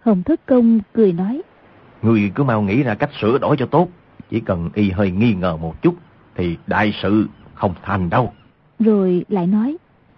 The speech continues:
Speaker 2: Mấy trang đầu của quyển kinh này là vợ Hoàng Dược Sư đã viết qua.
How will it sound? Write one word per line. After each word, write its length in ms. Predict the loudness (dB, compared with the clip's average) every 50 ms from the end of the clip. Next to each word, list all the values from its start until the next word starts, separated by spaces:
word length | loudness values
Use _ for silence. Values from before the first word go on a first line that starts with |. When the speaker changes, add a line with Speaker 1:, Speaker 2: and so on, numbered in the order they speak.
| _ _ -16 -10
Speaker 2:
Mấy 200 | -6 -4 -4 -2 -2
trang 180 | -2 -2 -2
đầu 240 | -2 -4 -4 -6 -6
của 340 | -4 -2 0 2 2 0 0
quyển 220 | -2 -4 -4 -4 -4
kinh 180 | -4 -4 -4 -4
này 200 | -4 -6 -8 -10 -14 -16 -20 -20 -20 -20 -12 -6
là 160 | -4 -2 -2 -2 -2
vợ 180 | 0 0 0 0 0
Hoàng 180 | -2 -4 -4
Dược 120 | -6 -8 -8 -6 -4
Sư 280 | -2 -2 -2 -2 -4 -4
đã 180 | -4 -4 -4 -4
viết 220 | -2 -2 -2 -2 -2 -2
qua. 240 | -2 -2 -2 -2 -4